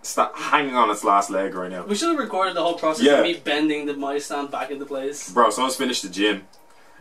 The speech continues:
Speaker 1: um, for the audience, I was finished the gym, and, um, I said, I bell Kelvin, I was like, I left a lot of his gear. The last podcast we did for context was a late podcast, so I left a lot of gear there. I usually like to collect the gear and bring it back, but I left a lot of gear there. So I text Kelvin, I was like,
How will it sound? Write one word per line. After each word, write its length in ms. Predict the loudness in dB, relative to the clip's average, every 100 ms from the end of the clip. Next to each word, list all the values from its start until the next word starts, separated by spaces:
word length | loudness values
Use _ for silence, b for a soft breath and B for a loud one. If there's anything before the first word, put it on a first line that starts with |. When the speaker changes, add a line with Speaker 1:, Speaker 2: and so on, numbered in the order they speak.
| -6
Speaker 1:
um, 180 | -6
for 180 | -6 -6
the 100 | 0
audience, 320 | 2 2 0 0
I 40 |
was 120 | 0 2
finished 300 | -2 -2 -4
the 80 |
gym, 380 | -6 -2 -2 -4 -12 -20 -10
and, 340 | -8 -8 -10
um, 480 | -10 -8 -10 -14 -16 -20 -20 -16 -10 -10 b b b b b b b
I 40 | -6
said, 160 | 0
I 120 | 2 4
bell 220 | 4 4
Kelvin, 340 | 4 4 4
I 40 | -2
was 140 | 0
like, 320 | -2 -2 -16 -12 0
I 120 | 2
left 240 | 4 2 4
a 40 |
lot 160 | 4 4
of 60 |
his 160 | 2 -2
gear. 300 | 2 4 4
The 80 | 4
last 260 | 4 4
podcast 400 | 4 2 2 0
we 60 | -2
did 200 | 0 0
for 100 | 0
context 560 | 0 0 0 -6 -6 -4
was 240 | -2 -2
a 60 | -4
late 260 | -2 -2 -2
podcast, 340 | -6 -6 -8
so 140 | -6
I 40 | -2
left 160 | -2
a 60 | 2
lot 180 | 2 2
of 60 | -2
gear 260 | -8 -6
there. 460 | -6 -2 -2 -2 -4
I 60 | -4
usually 260 | -2 -2
like 140 | -2 -2
to 60 | -4
collect 260 | -8 -8
the 80 | -8
gear 200 | -10 -10
and 100 | -8
bring 140 | -8
it 80 | -8
back, 260 | -6 -6 -8
but 200 | -10 -8
I 100 | -8
left 180 | -10 -8
a 20 |
lot 140 | -8
of 80 | -8
gear 140 | -10
there. 140 | -8 -6
So 140 | -6
I 40 | -6
text 300 | -4 -4 -4
Kelvin, 160 | -6
I 20 | -6
was 120 | -10
like, 120 | -12